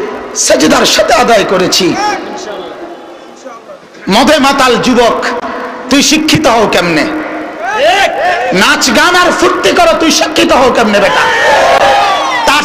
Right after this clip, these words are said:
সিরের মতো ডেকসেটের লগে নাচো, তুই শিক্ষিত হস কেমনে বেটা? বেওকুফ বেটা, মূর্খ কোথাকার, আহমক ছাড়া এগুলা কি?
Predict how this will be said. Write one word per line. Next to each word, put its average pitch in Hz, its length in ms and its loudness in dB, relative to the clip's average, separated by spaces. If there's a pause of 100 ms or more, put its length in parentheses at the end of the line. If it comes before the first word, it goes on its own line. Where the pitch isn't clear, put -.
(120)
সিরের 349 300 4
মতো 330 340 2
ডেকসেটের 311 540 2
লগে 320 260 4
নাচো, 311 500 2 (420)
তুই 330 140 4
শিক্ষিত 330 420 2
হস 285 200 2
কেমনে 208 280 2
বেটা? 170 180 2
বেওকুফ 208 500 2
বেটা, - 220 2 (1800)
মূর্খ 294 340 4
কোথাকার, 302 480 2 (2250)
আহমক 339 420 2
ছাড়া 370 240 2
এগুলা 277 260 2
কি? 185 200 -2